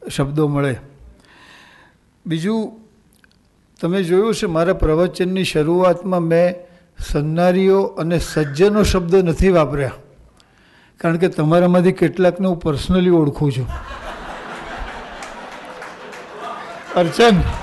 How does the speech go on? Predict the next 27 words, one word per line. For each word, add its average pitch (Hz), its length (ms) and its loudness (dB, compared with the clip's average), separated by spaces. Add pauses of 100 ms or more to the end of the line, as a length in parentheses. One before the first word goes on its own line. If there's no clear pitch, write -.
(1700)
દેવેન્દ્રભાઈએ 202 720 6
પદ્મશ્રી 185 800 2
હોવાની 175 400 4
વાત 160 340 2
કરી. 160 300 0 (960)
દેવેન્દ્રભાઈ 180 920 2 (520)
મારા 151 300 0
સિનિયર 160 520 0
અને 160 160 -4
મેં 170 120 -4 (260)
બંને 165 380 -2
જણાએ 170 340 -2
બાજુ 147 360 -4
બાજુના 156 380 -4
ટેબલ 147 340 -6
પર 151 160 -4
વર્ષો 139 540 -2
સુધી 185 320 -2
સાથે 151 340 0
કામ 151 240 -2
કર્યું 156 280 -2
છે. 160 100 -2
એમની 160 200 -4
પાસેથી 170 460 -4
ઘણું 156 320 -2
શીખ્યો 156 360 -6
છું, 160 260 -8